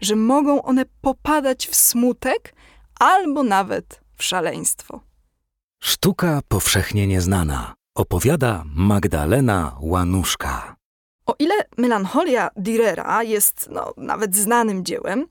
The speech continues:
Speaker 1: o tyle zdecydowanie mniej osób wie, że kilkakrotnie do tematu melancholii podchodził też Lukas Cranach starszy, jeden z najważniejszych artystów północnego renesansu, który założył bardzo dynamicznie działający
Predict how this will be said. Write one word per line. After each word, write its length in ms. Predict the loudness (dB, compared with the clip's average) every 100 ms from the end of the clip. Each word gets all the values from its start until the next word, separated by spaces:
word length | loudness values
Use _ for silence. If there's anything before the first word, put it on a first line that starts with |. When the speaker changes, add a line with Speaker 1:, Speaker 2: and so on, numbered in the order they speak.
| -12 -20 -20 -16
Speaker 1:
o 100 | -10
tyle 160 | -4 -2 -4 -2
zdecydowanie 640 | -4 0 -2 0 -2 0
mniej 260 | 2 0 -2 -6
osób 280 | -4 -4
wie, 220 | -4 -6 -4
że 120 | -4
kilkakrotnie 1400 | -4 0 0 0 -4 -8 -6 -2 0 -2 -4 -8 -8 -6
do 140 | -6
tematu 460 | -4 -2 0 0 0
melancholii 540 | 0 0 -2 -4 -4
podchodził 420 | -4 -6 -4 -6 -4
też 200 | -4 -6 -10 -20 -8
Lukas 500 | -2 0 0 0 0
Cranach 420 | -2 -4 -4 -2
starszy, 640 | -2 2 2 2 0 -4 -6 -14 -14 -6
jeden 260 | -4 -4 -2
z 100 | -2
najważniejszych 640 | 0 0 0 0 -2 -4
artystów 420 | -8 -6 -6 -8 -14 -18 -6
północnego 640 | -2 0 0 0 0 0
renesansu, 720 | 0 -2 -2 -4 -6 -4 -6
który 380 | -6 -6 -4 -4
założył 400 | -4 -2 -2 -4
bardzo 340 | -4 -6 -4 -4
dynamicznie 680 | -2 0 0 0 -2 -4
działający 460 | -4 -4 -4 -4 -6